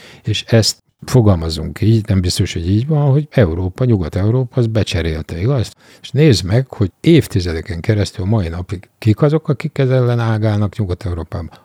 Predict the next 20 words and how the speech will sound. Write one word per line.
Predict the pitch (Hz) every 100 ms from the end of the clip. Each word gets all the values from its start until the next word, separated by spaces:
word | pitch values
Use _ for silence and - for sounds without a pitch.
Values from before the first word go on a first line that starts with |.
| -
A | -
franciák. | - - 80 - - - - - -
A | -
franciáknak | - 156 101 87 76 107 -
állandóan | - 95 82 82 82
tele | 98 85
van | 82
a | 82
hócipője | 87 85 - 80 82
Amerikával, | 87 107 135 135 139 131 131
mert | 135 135
a |
franciák | 123 143 117 131 117
legalább | 156 147 92 82 80
annyira | 90 85 87 85
nagyképűek | 87 80 - 87 - 92 82
és | 92 82
beképzeltek | 92 87 - 80 87 80 -
és | 80 85
nacionalisták, | - 92 - 90 87 87 - -